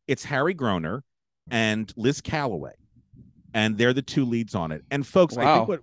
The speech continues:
Speaker 1: what makes this really unique, one, I love the movie Arthur. I think it's a very funny film, but it's, um, the people that wrote it were also the same people that wrote Friends.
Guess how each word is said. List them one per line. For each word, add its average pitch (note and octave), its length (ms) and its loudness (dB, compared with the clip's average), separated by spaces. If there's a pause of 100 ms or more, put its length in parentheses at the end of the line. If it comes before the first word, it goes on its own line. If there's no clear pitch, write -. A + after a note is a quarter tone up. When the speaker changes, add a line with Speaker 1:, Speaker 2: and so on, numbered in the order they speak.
Speaker 1:
what C3+ 180 0
makes C3 200 -4
this B2 200 -8
really A2+ 220 -4
unique, G#2 340 -4
one, B2+ 260 0
I A2 80 0
love A2 220 0
the A2 80 -6
movie F#2+ 260 -4
Arthur. D2 480 -10 (280)
I F#2 80 -2
think F#2 120 -4
it's F2 120 -8
a E2 40 -8
very D#2+ 420 -4
funny D#2 280 -8
film, C#2 340 -16 (520)
but C3 220 2 (140)
it's, - 300 -8 (120)
um, A2+ 380 -2 (400)
the B2+ 120 -4
people E3 320 -4
that D#3 140 -8
wrote C3 200 -2
it C#3 100 -6
were B2+ 120 -8
also A2+ 220 -8
the A2 80 -8
same A2 220 -10
people G#2+ 260 -10
that G2 80 -10
wrote F2+ 200 -6
Friends. - 560 -16